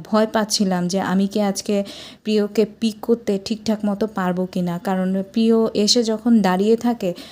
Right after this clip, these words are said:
ওর এই গরমে প্রচণ্ড সোয়েটিং হয় আর ও খুব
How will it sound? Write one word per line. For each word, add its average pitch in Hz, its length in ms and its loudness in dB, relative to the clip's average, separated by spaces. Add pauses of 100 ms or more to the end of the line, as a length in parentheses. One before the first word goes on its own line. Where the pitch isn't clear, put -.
(340)
ওর 262 320 4
এই 226 260 0
গরমে 208 680 2
প্রচণ্ড 254 680 4
সোয়েটিং 214 480 2
হয় 208 240 2
আর 190 240 -2
ও 196 240 -2
খুব 220 200 -2